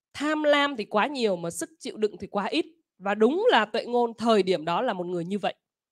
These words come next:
Tham lam thì quá nhiều mà sức chịu đựng thì quá ít. Nhưng mà khi đọc đến cuộc đời của Đức Phật, gì ạ?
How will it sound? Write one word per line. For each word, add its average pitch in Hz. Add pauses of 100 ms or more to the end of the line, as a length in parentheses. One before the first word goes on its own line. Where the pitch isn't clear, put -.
(680)
Tham 277
lam 269
thì 214
quá 208
nhiều 254
mà 180
sức 370
chịu 226
đựng 220
thì 202
quá 196
ít. - (420)
Nhưng 302
mà 240
khi 320
đọc 220 (120)
đến 226 (160)
cuộc 240
đời 226
của 196
Đức 285
Phật, 220 (1300)
gì 226
ạ? 214